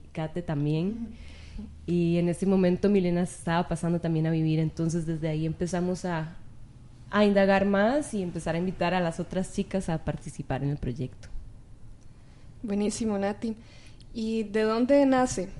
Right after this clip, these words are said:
Speaker 2: la colectiva Hijas de Margarita?
Speaker 1: Sí, pues básicamente de esos encuentros que, y afinidades que nos dimos cuenta que teníamos,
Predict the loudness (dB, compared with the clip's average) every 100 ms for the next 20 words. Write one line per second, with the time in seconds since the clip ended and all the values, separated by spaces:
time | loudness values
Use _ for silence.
0 | -10 -8 -6 -6 -4 -2 0 -2 -4 -4
1 | -4 -6 -8 -10 -14 -20 -20 -20 -20 -20
2 | -20 -20 -20 -20 -20 -20 -20 -20 -20 -20
3 | -20 -20 -20 -20 -18 -16 0 0 4 4
4 | 4 4 4 4 6 6 6 6 4 2
5 | 0 0 2 0 0 -4 -4 -4 -2 -2
6 | -2 0 0 0 0 0 0 -2 -2 0
7 | 0 -2 -2 -2 -2 -4 -6 -6 -8 -6
8 | -4 -2 -2 -2 -4 -8